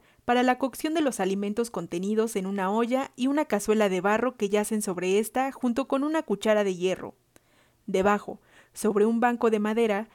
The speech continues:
se hallan una sandía y una guanábana mostrando sus pulpas y semillas, un pescado, una jarra, un racimo de uvas y tres frutos rojos.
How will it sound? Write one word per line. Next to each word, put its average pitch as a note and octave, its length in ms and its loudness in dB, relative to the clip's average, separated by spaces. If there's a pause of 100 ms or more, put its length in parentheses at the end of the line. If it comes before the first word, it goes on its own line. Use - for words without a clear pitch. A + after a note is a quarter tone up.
(300)
se C4+ 200 0
hallan C#4+ 280 2
una B3+ 220 2
sandía G#3+ 580 0
y A#3 120 -2
una B3 160 2
guanábana G3+ 680 0
mostrando C#4+ 520 0
sus G3 220 -6
pulpas A3 380 -2
y G3 40 -6
semillas, F#3 580 -6 (300)
un G#3+ 160 -2
pescado, A3+ 680 0 (140)
una G3+ 280 -2
jarra, A3+ 500 -4 (320)
un C4 140 2
racimo B3 420 2
de G3 120 2
uvas B3+ 460 -2
y A#3+ 140 -4
tres C#4+ 240 0
frutos A3+ 400 -2
rojos. - 420 -6